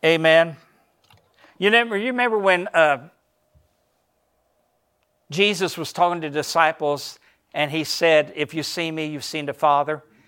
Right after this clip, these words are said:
You remember what Philip said? He said, he said, "Show us the Father and that, that will be suffice." And he said, "How long have I been with you, Philip, that you still don't realize that?"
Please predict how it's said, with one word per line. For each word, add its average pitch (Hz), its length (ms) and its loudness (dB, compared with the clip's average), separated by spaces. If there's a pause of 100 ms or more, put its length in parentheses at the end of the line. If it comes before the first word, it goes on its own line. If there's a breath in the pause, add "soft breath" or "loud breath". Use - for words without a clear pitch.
(180 soft breath)
You 156 60 -8
remember 185 260 4
what 185 200 2
Philip 170 240 2
said? 165 340 0 (480)
He 151 100 -4
said, 156 380 0 (180)
he 170 120 -2
said, 165 380 2 (640)
"Show - 340 4
us 240 160 2
the 180 80 -4
Father 170 460 2
and 139 160 -2
that, 143 400 -2
that 156 180 0
will 143 80 -4
be 139 140 -6
suffice." 135 520 -4
And 139 120 -12
he 175 120 -8
said, 160 260 -8
"How 311 260 0
long 262 180 0
have 202 180 -4
I 175 120 2
been 156 240 -4
with 131 160 -10
you, 127 80 -10
Philip, 135 440 -4 (1400)
that 165 180 -6
you 214 100 -4
still 240 280 2
don't 202 240 2
realize 165 540 0
that?" 185 320 -10